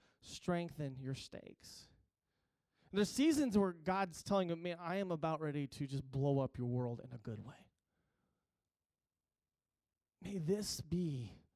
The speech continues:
that season for us, right? Like, we are to be people of hope. Like, man, I, I'm expecting God to do great things, right? Yes, there can be some difficult stuff. Guess what? Again, like we talked about, some of the best things that we've been through had a difficult course at first,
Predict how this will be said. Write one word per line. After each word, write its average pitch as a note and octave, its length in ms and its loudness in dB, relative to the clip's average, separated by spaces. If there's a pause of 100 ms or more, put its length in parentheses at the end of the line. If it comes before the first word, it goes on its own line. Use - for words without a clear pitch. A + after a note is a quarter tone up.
(120)
that D3 220 -8
season C3 420 -6
for - 220 -10
us, - 260 -20 (920)
right? D3+ 260 -2 (400)
Like, F3 180 0
we G#3 300 4
are A3+ 80 6
to G3+ 120 2
be F#3+ 120 2
people F#3 340 0
of E3+ 80 0
hope. B3 260 0
Like, E3 180 0
man, F3+ 200 -6
I, F#3+ 160 -2 (120)
I'm G3+ 180 -4
expecting G3+ 560 -4
God E3 180 -2
to F3+ 80 0
do F#3+ 100 0
great F#3 260 0
things, B3 380 -4 (1080)
right? G#3 180 0
Yes, A3 260 4
there B3 140 2
can B3 120 2
be A#3 100 4
some A3+ 160 0
difficult A#3 380 2
stuff. E3+ 260 2
Guess G#3 200 -2
what? A#3 200 2 (100)
Again, G3+ 220 -2
like F3+ 140 -2
we F3 80 2
talked F3+ 220 -4
about, E3 180 0 (160)
some F3+ 160 0
of E3 60 2
the D3+ 80 2
best F3+ 380 -4
things F3+ 200 -2
that F3 80 -2
we've E3 120 -2
been D#3+ 140 2
through D3 240 -4
had D3 120 -8 (120)
a C3+ 80 -6 (120)
difficult D3 420 -2
course - 320 -4
at A#2+ 100 -10
first, - 400 -10